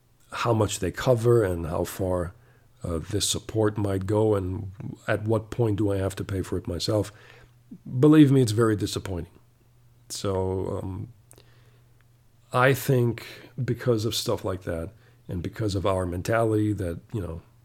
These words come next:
if, if you go to therapy, you're just a loser. Yeah, that's the kind of negative thinking that I'm talking about. This is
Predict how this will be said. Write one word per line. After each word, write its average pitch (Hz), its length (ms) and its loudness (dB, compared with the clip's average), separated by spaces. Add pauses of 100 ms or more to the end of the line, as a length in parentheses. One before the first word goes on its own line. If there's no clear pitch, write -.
(1120)
if, 123 300 -4
if 131 160 -4
you 123 80 0
go 110 140 2
to 104 80 2
therapy, 110 420 -2
you're 104 140 -2
just 98 240 -4
a - 20 -6
loser. 98 460 -2 (1200)
Yeah, 98 220 -2
that's 87 240 -6
the - 80 -4
kind 95 300 -4
of 85 100 -6
negative 85 320 -6
thinking 95 320 -6
that 98 120 -4
I'm 120 120 0
talking 123 360 -2
about. 90 240 -10
This - 180 -4
is - 260 -8